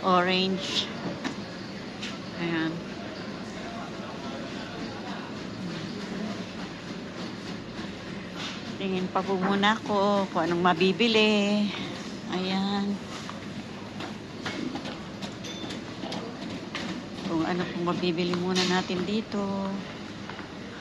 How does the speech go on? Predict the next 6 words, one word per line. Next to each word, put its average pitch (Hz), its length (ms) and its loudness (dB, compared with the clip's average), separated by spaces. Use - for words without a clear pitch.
sa 185 80 2
pag-ikot-ikot 180 960 0
natin 202 480 2
sa - 160 -4
palengke. 190 960 2
Polio, 180 1000 0